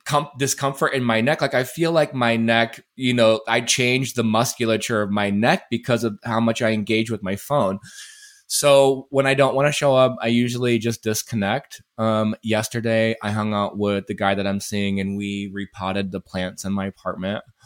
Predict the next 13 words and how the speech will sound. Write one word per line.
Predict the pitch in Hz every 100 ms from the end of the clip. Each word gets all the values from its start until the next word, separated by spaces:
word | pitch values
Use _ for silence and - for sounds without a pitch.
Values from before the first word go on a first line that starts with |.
| - - - - _
And | 113 101 98 98 98 104
we | 101
drank | 104 104 101
wine | 101 98 98
from | - 95 98
the |
bottle | 87 92 90 95 92
and | 80 95 98
watched | 95 -
some | - 95
T | - 101
V. | 92 101 160 202 -
And | 123 117 113 113 110 107 107 107